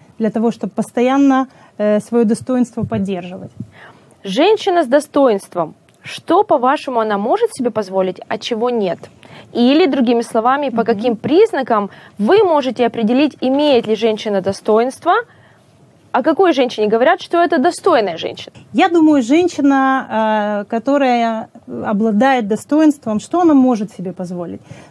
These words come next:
Speaker 1: Она точно может себе позволить быть элегантной, она точно может себе позволить быть красивой,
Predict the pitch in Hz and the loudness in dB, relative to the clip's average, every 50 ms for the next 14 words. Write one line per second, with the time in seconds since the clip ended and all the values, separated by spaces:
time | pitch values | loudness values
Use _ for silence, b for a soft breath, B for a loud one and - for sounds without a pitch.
0 | B - - 226 285 330 - - 381 381 349 - 320 302 277 302 302 269 277 - | B -4 0 2 2 2 2 2 2 2 2 4 4 4 6 6 4 2 0 -2
1 | - 247 220 247 247 - 247 208 233 233 277 285 277 262 247 - - b b b | 0 0 0 0 0 0 0 0 2 2 4 4 4 2 0 -2 -6 b b b
2 | b - 240 294 - - 254 233 226 190 196 190 180 185 196 - 208 202 208 208 | b 0 0 2 2 2 2 2 4 2 2 0 0 -2 -4 -6 -6 -6 -4 -2
3 | 214 240 254 240 320 311 - - 294 277 269 269 254 262 233 - - 220 240 226 | -2 -2 -2 0 -2 -4 0 0 2 2 2 2 0 -2 -4 -4 -6 -6 -6 -4
4 | - 233 208 226 226 254 254 247 208 202 196 226 220 - 214 220 226 - - 214 | -4 -4 -4 -2 0 0 0 0 0 -2 -2 -4 -2 -2 -2 -2 -2 -2 -2 -2
5 | 202 190 180 185 185 | -2 0 -2 -4 -6